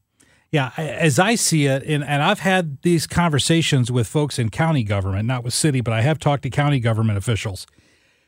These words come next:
And I've posed this question. If the N F L gave us an expansion team,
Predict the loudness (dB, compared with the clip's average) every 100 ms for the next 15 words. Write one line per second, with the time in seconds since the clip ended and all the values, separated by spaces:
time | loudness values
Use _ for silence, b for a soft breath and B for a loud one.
0 | b _ _ _ -2 2 2 2 2 2
1 | 2 0 2 2 2 0 -6 -8 -14 _
2 | _ 0 0 2 2 4 2 2 0 2
3 | 2 0 0 0 -2 -2 0 0 0 0
4 | 2 2 2 0